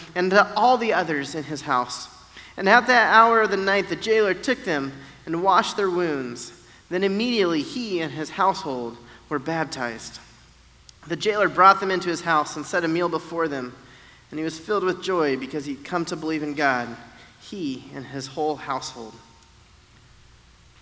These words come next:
It's a beautiful scene. The jailer, in the midst of his lowest moment, in the midst of great despair,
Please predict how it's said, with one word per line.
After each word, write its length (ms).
It's 100
a 40
beautiful 400
scene. 480
The 80
jailer, 500
in 80
the 80
midst 360
of 120
his 180
lowest 460
moment, 340
in 60
the 80
midst 340
of 140
great 320
despair, 640